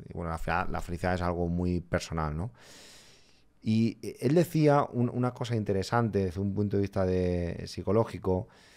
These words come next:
y es el que, el hecho de que una persona te explique el camino, eh, te dé un poco las pautas,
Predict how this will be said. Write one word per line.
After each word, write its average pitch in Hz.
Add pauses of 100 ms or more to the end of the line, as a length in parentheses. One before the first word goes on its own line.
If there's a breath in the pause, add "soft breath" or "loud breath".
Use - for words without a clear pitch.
(400 soft breath)
y 107
es 120 (1040)
el 98
que, 101
el 107
hecho 127
de 147
que 127
una 123
persona 110
te -
explique 104
el 95
camino, 95 (120)
eh, 82
te 87
dé 95
un 98
poco 92
las 76
pautas, 92